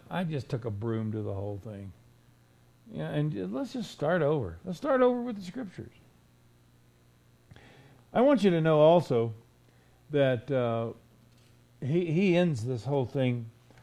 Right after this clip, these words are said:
talking about, he says that when a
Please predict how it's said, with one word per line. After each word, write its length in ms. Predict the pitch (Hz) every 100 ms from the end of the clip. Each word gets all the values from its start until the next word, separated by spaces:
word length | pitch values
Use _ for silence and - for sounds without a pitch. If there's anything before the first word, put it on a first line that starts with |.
| - _
talking 360 | - 185 180 135
about, 360 | 110 101 110 - _ _ _ _ _ _ _ _ _ _ _ _ _ _ _ _ _ _ _ _ - _ _ _ _ _ _ _
he 140 | 175
says 220 | 180 165
that 120 | 156
when 220 | 151 190 190
a 280 | 143 127